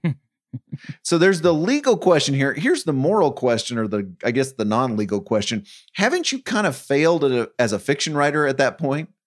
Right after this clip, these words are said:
Speaker 2: When you're saying, like, "I'm just gonna take your words and put it here." Like, "I can't fictionalize this. I'm just gonna take what you actually wrote and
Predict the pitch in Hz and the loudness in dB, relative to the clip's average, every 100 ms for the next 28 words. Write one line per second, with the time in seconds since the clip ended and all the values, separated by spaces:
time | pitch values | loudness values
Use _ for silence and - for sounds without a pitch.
0 | _ _ _ _ _ _ _ _ _ _ | _ _ _ _ _ _ _ _ _ _
1 | _ _ 131 135 143 151 156 - 160 147 | _ _ -2 0 2 2 0 0 0 2
2 | 143 123 117 107 95 - _ _ _ _ | 0 2 2 2 -2 -10 _ _ _ _
3 | _ 135 143 185 156 165 - 170 139 131 | _ 0 2 2 2 0 0 0 0 -2
4 | 175 151 151 131 101 113 143 165 131 139 | -2 -2 -2 -2 0 0 2 0 -2 -4
5 | 131 135 151 156 127 - 139 - 202 160 | 0 0 0 0 0 2 0 0 -6 -6
6 | - - 160 160 - 170 160 156 156 160 | -10 -6 -6 -4 -6 -4 -2 0 0 0
7 | 143 156 180 - - _ _ _ _ _ | 0 0 -2 -6 -12 _ _ _ _ _
8 | _ _ - 143 156 143 156 - 160 135 | _ _ 0 2 2 2 0 0 0 0
9 | 131 156 131 123 135 160 156 139 120 127 | 0 -2 -2 -2 0 0 0 -2 2 2
10 | 151 151 139 120 127 143 - 120 110 101 | 2 -2 -2 2 2 2 0 -2 -2 -4